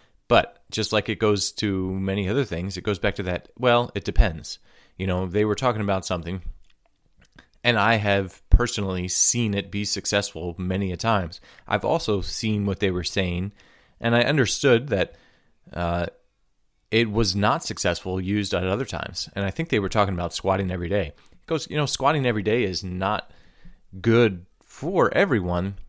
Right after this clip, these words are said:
but to say that it doesn't work is just straight up wrong.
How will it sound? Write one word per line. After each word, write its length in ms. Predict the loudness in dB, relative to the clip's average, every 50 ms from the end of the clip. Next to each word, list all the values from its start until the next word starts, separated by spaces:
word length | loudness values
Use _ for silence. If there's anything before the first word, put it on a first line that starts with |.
| -18 _ _ -4
but 160 | -2 -2 -2
to 60 | 0 -2
say 300 | 0 2 2 2 2 2
that 160 | 0 -2 -2
it 240 | -2 -4 -4 _ 2
doesn't 400 | 2 2 2 0 -4 -6 -6 -10
work 880 | -10 -10 -8 -4 0 0 2 2 0 -2 -6 -10 -18 -18 -18 -20 -20 -20 _ _ -20 -20 _ _ _ _ _ _ _ _ _ _ _ _ -20 -18 _ -2
is 220 | -2 -2 0 0
just 180 | -2 0 0 0
straight 260 | 2 4 4 4 4
up 160 | 2 -2 -2
wrong. 640 | 0 2 4 4 4 2 0 -4 -4 -4 -4 -4